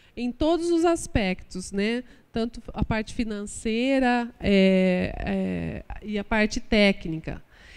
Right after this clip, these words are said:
Então, de hoje até maio, a agência está em processo de licitação de uma empresa que vai fazer o papel de, de analista mesmo dos empreendimentos.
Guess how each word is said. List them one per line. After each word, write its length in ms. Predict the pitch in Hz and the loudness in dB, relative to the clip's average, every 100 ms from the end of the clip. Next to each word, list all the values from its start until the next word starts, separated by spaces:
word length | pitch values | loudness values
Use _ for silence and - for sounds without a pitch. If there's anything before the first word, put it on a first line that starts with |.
| - | -8
Então, 440 | - 226 285 330 294 175 - 196 190 185 196 | -2 2 4 4 2 -6 -16 -14 -14 -12 0
de 160 | 262 | 4
hoje 580 | 285 247 220 196 185 202 | 6 6 6 4 4 0
até 400 | - 202 - 285 | 2 2 4 2
maio, 680 | 277 240 262 294 285 208 180 | 4 4 4 2 2 0 -2
a 180 | - 214 | 2 4
agência 480 | 240 226 226 247 269 | 4 4 2 2 0
está 260 | 262 262 | 0 0
em 80 | 247 | 0
processo 720 | 262 262 269 262 240 240 - 247 | 4 4 6 6 8 6 4 0
de 320 | 226 254 247 | 0 -4 -2
licitação 1000 | 247 - - 269 - - 226 233 254 254 | -2 -2 2 2 4 6 8 8 6 6
de 100 | 240 | 6
uma 120 | 254 | 6
empresa 640 | 262 - 214 220 233 240 | 6 6 8 8 6 2
que 160 | - 233 | -2 -2
vai 200 | 220 220 | -2 2
fazer 320 | 247 226 220 | 4 6 8
o 60 | |
papel 540 | 220 233 233 220 208 208 | 8 8 8 6 8 6
de, 880 | 202 220 220 214 214 208 196 190 175 _ _ _ _ _ _ _ _ _ - _ _ - | 4 2 2 0 0 0 -2 -4 -6 _ _ _ _ _ _ _ _ _ -20 _ _ -20
de 240 | 185 185 | -2 6
analista 640 | 220 226 247 240 240 - | 8 8 4 4 2 2
mesmo 340 | 240 226 214 220 | 6 8 6 2
dos 200 | 220 226 | -2 -2
empreendimentos. 1000 | 220 233 226 226 240 175 156 156 - | 0 2 2 2 2 2 0 -4 -12